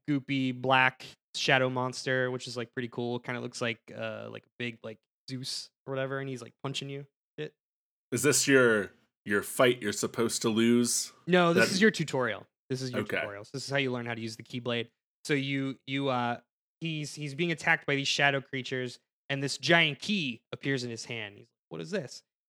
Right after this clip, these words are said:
Speaker 1: And it, uh, he wields it like a, like a sword, like a two-handed sword. So he's hacking and slashing, and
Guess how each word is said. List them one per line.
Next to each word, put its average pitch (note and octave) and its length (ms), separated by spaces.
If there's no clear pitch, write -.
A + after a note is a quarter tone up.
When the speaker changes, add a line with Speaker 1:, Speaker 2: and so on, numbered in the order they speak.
Speaker 1:
And B2+ 340
it, A#2+ 200
uh, A#2+ 160
he B2+ 160
wields C#3 320
it B2+ 100
like A#2+ 140
a, A#2+ 180
like A#2 140
a A#2 40
sword, A2+ 380
like A2+ 100
a A2 40
two-handed A#2 440
sword. A2+ 340
So A#2+ 100
he's A2+ 280
hacking D#3 300
and C3 100
slashing, C#3 520
and A#2 220